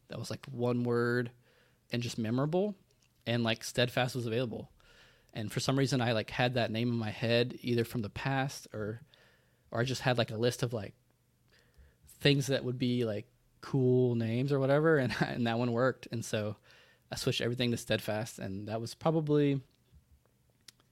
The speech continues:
it's probably, like, nine years ago or something like that.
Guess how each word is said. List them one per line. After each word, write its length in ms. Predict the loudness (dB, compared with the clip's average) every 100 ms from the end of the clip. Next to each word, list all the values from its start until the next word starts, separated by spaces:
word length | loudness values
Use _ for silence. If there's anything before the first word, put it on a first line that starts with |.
| _ _ _ _ _ _ -10
it's 80 |
probably, 200 | 2 4
like, 220 | 4 2 -4 -10
nine 320 | -4 -2 -2 -2
years 220 | -4 -4
ago 140 | -4
or 60 | -4
something 280 | -6 -8 -8
like 180 | -8
that. 300 | -6 -4 -4